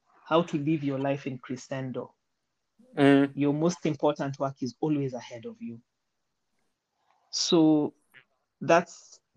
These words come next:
Speaker 1: I, I, I plan to read it fully in, in, in December while I'm lying at, at the beach. But it's really his
Speaker 2: Hey!
Speaker 1: closing
Speaker 2: Uh-huh.
Speaker 1: book to us, yes.
Speaker 2: Mm.
Speaker 1: Kwa beach.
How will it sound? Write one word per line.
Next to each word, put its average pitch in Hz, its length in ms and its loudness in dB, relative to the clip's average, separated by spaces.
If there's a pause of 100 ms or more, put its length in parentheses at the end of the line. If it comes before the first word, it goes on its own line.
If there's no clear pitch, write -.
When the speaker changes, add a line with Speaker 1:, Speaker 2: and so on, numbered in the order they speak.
(160)
Speaker 1:
I, 139 80 2 (280)
I, 147 80 0
I - 40 2
plan 170 300 0
to 165 120 -6
read 151 240 -2
it 143 140 -8
fully 147 460 -2
in, 127 200 -10 (320)
in, 135 420 -10
in 139 200 -8
December 139 500 -6
while 127 220 -6
I'm 131 160 -8
lying 139 420 -4 (680)
at, - 340 -6 (140)
at 139 240 -6
the 127 100 -6
beach. 156 540 0 (640)
But 156 200 2
it's 185 260 -2
really 208 340 4
his 202 100 -4
Speaker 2:
Hey! 190 420 8 (220)
Speaker 1:
closing 170 520 6
Speaker 2:
Uh-huh. 156 120 -2
Speaker 1:
book 147 360 -2
to 127 180 -8
us, 143 460 0
yes. 139 500 -6 (540)
Speaker 2:
Mm. 151 220 -6
Speaker 1:
Kwa 175 140 8
beach. 180 400 2